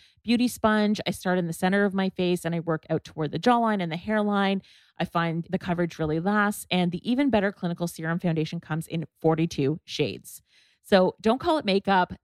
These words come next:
This is skincare in just your shade. Find your shade today at clinique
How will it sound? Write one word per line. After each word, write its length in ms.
This 160
is 100
skincare 540
in 180
just 500
your 240
shade. 400
Find 220
your 100
shade 340
today 500
at 240
clinique 480